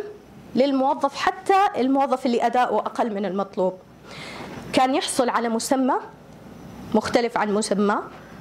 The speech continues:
كدافع له. كانوا يطلعوا برامج تدريبية كتحفيز. أحيانا كانوا الموظفين يتحججوا إن إحنا ما عندنا المعرفة الكافية بهذه المهمة اللي أنت طالبها مننا. يقوم الموظف، المدير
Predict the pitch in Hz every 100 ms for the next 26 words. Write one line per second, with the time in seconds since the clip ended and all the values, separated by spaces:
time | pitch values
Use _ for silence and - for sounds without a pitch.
0 | - - - - - - - - - 233
1 | 247 240 - 269 - - - - - 208
2 | 220 262 254 - - - - - - -
3 | - - - - 294 302 311 320 381 311
4 | 233 254 277 320 294 - 294 277 269 247
5 | 320 349 349 269 285 - - 311 220 -
6 | - - - - - - - - - -
7 | 339 339 320 269 302 311 262 254 247 262
8 | 320 262 247 302 262 269 277 294 294 302
9 | 254 226 202 214 202 180 196 - 202 240
10 | 226 - 202 202 247 311 269 254 285 370
11 | 330 294 330 320 233 208 202 202 190 185
12 | 175 202 - - - - - - 277 277
13 | 508 440 320 320 285 330 415 285 262 269
14 | 294 339